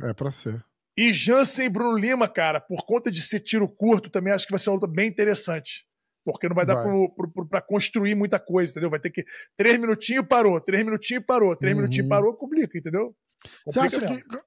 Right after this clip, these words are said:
Speaker 1: você acha que essa é, é uma, uma, de repente, com o passar do, do tempo, a hora que eles se consolidarem como um, como um evento que vai continuar no circuito,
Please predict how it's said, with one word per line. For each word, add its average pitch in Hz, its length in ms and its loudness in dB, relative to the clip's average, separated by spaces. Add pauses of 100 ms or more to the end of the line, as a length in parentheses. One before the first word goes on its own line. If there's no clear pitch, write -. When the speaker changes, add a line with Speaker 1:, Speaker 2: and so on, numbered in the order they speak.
(100)
Speaker 1:
você - 120 -2
acha 226 280 -2
que 165 1040 -2 (880)
essa 190 380 0 (300)
é, 170 60 -2
é 160 40 2
uma, 160 200 -2
uma, 147 840 -4
de 123 120 -4
repente, 147 440 -4 (800)
com 160 240 0
o 135 40 -4
passar 151 400 -4
do, 143 160 -4 (100)
do 135 160 -2
tempo, 151 420 -2
a 139 40 0
hora 151 200 0
que 165 100 -8
eles 143 200 -6
se - 140 -14
consolidarem 151 680 -2
como 180 240 0
um, 160 240 -2 (400)
como 160 240 2
um 165 140 2
evento 151 600 0
que 147 200 -2
vai 147 340 0
continuar 160 480 0
no 151 100 0
circuito, 143 720 -2